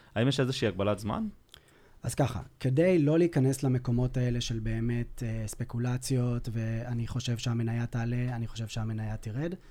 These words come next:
Speaker 2: אז כן, יש נקודה, אה, בהסכם ש-, אה, ברגע שה-,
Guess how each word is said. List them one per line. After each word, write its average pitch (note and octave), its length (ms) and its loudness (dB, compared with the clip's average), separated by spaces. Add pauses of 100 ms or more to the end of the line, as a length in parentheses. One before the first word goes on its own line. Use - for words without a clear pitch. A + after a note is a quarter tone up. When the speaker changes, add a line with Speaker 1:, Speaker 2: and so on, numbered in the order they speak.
(460)
Speaker 2:
אז B2 280 -4 (100)
כן, A#2 280 0
יש C#3+ 220 -2
נקודה, C3+ 560 0
אה, A#2 260 -6
בהסכם E3+ 520 -4
ש-, - 160 -6
אה, A2+ 540 -6
ברגע B2 300 -2
שה-, G#2 520 -6